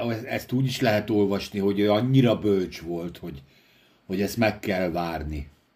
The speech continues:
És ő annyira megfontolt volt, hogy de, de hát azért látjuk, olvassuk,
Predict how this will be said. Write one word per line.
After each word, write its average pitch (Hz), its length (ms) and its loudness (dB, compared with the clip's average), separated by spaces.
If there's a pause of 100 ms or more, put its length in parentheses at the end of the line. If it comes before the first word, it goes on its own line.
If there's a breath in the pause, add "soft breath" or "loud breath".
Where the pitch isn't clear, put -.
(960 soft breath)
És - 300 -4
ő 101 120 4
annyira 113 380 4
megfontolt 98 800 -2
volt, 95 220 -2
hogy 95 220 -6
de, 107 360 2 (120)
de 110 80 -6
hát 104 160 -4
azért 113 220 -2
látjuk, 123 540 2
olvassuk, 98 800 -2